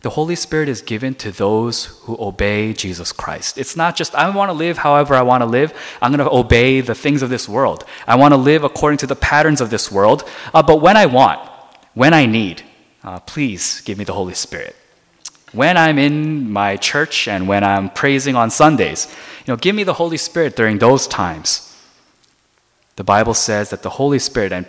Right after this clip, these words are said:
Peter's understanding is, the Holy Spirit is given to those who obey him, who follow his words, who will heed the call,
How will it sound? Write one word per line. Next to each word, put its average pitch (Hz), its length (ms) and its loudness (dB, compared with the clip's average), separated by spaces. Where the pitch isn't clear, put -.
Peter's 135 260 -2
understanding 101 540 -6
is, 92 180 -10
the - 180 -8
Holy 156 160 -2
Spirit 135 320 -4
is 101 140 -10
given 104 280 -8
to - 120 -12
those 101 380 -4
who 123 200 -6
obey 98 360 -4
him, - 220 -14
who 123 100 -12
follow 131 500 0
his 113 240 -6
words, 90 720 -8
who 123 120 -8
will 123 180 -2
heed 151 460 -8
the 147 80 -6
call, 107 680 -6